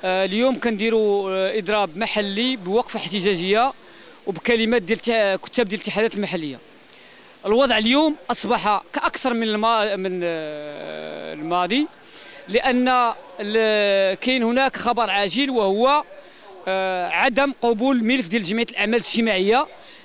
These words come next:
اللي كانت جدات في، في شهر ال-، ال-، ابريل، اللي الباشا مدينه المحمديه كيتجاوز الاختصاص ديالو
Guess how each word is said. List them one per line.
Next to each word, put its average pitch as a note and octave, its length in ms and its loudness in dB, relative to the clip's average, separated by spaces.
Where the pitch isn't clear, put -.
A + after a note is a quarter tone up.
اللي A#3 920 -2
كانت B3 380 0
جدات G3+ 360 0
في، G3+ 960 0
في - 120 -8
شهر A3 280 0
ال-، G3 200 -6
ال-، D#3+ 1600 -4
ابريل، A3+ 380 2
اللي A#3+ 1040 2
الباشا B3 380 4
مدينه A#3+ 420 4
المحمديه G#3+ 760 2
كيتجاوز A3 680 2
الاختصاص F#3+ 540 -2
ديالو G3+ 400 0